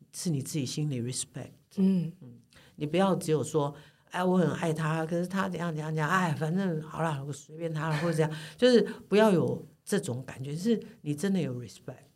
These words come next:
Speaker 1: 然后你就会，可能会觉得说，OK，你，你也愿意维护
Speaker 2: 对。
Speaker 1: 他身上那个让你，让你有敬意的这些地方，我觉得就是这个可能蛮重要的。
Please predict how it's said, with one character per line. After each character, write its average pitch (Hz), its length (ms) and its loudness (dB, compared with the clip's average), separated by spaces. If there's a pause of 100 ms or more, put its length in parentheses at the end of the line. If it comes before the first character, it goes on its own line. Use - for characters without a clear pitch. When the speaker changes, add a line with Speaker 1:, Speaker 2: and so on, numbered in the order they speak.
(140)
Speaker 1:
然 156 140 -6
后 202 120 -2
你 143 120 0
就 165 180 -4
会， 156 160 -2
可 - 200 -10
能 127 140 -8
会 147 140 -16
觉 - 160 -20
得 - 100 -20
说， - 160 -20 (120)
OK， 117 420 -12 (380)
你， 180 200 -12
你 220 180 2
也 180 120 2
愿 202 240 6
意 185 160 4
维 139 240 0
护 151 340 -4 (320)
Speaker 2:
对。 185 140 -4
Speaker 1:
他 202 140 2
身 156 280 -2
上 143 220 -4
那 147 120 -8
个 - 200 -14
让 147 240 -8
你， 120 180 -10 (280)
让 160 180 -4
你 143 80 -2
有 120 140 -6
敬 139 340 -4
意 127 140 -10
的 107 120 -12
这 123 160 -12
些 127 380 -14
地 131 140 -12
方， 123 240 -12
我 147 100 -10
觉 196 140 -10
得 214 40 -6
就 240 220 -4
是 220 140 -2
这 226 180 -6
个 143 240 -6 (140)
可 - 120 -16
能 131 140 -10
蛮 117 160 -20
重 117 260 -10
要 120 120 -14 (100)
的。 - 80 -20